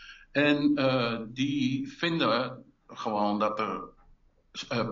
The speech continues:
peace moet komen, dat er, dat er, eh, eh, vrede moet komen. En dat er alles voor, eh, a-, in het werk moet worden gesteld. Eh, dus, kijk, de verdeeldheid in Israël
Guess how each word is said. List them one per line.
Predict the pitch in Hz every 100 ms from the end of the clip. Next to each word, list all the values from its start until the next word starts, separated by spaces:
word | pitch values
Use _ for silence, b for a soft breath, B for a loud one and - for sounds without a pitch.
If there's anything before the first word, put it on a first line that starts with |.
| -
peace | - 190 175
moet | 156 131
komen, | 123 104 135
dat | 123 120
er, | 113 107
dat | 113 -
er, | 107 113
eh, | 107 101 101 104 - - _
eh, | - 107 101 90 95 -
vrede | - 151 196 214
moet | 147 -
komen. | 107 78 - - B B B B B B
En | 113 110
dat | 113 113
er | 104
alles | 127 135 135
voor, | 135 113 104
eh, | 98 92 87 -
a-, | 110 -
in | 120
het | 110 107
werk | 135 165
moet | 170 165
worden | 107 85
gesteld. | 80 - 80 78 - B B B B B
Eh, | - 156 156 151 151 151 - - _ _ 143
dus, | 139 190 190 - - _ _ - -
kijk, | 220 208 196
de |
verdeeldheid | 165 175 196 233 254 220 220 214
in | 190
Israël | 185 185 185 170 180 185